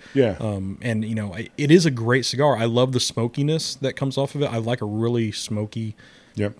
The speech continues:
Speaker 2: cigar, and you, you're definitely gonna get that with the
Speaker 1: Yep.
Speaker 2: Liga.
Speaker 1: Yep.
Speaker 2: Um, you know, I, and, but also I kinda love kinda being that asshole a little bit,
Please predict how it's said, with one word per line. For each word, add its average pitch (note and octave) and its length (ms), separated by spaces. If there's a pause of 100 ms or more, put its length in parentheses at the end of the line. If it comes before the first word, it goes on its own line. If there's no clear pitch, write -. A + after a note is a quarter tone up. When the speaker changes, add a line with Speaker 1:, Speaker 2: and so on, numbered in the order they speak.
Speaker 2:
cigar, A2 440
and G#2+ 160
you, A2 180
you're A2+ 180
definitely A2+ 340
gonna G2+ 120
get G#2+ 160
that G#2 220
with G#2+ 160
the G#2 80
Speaker 1:
Yep. G2+ 120
Speaker 2:
Liga. G#2 280 (320)
Speaker 1:
Yep. F#2 100
Speaker 2:
Um, G2+ 400
you B2+ 80
know, A2+ 140
I, B2 200
and, B2+ 200
but B2+ 100
also F#3 300
I C#3+ 80
kinda A3 340
love E3+ 520 (360)
kinda B3 240
being G#3+ 320
that F3+ 220
asshole F3 680
a F3+ 40
little F#3 260
bit, F#3 380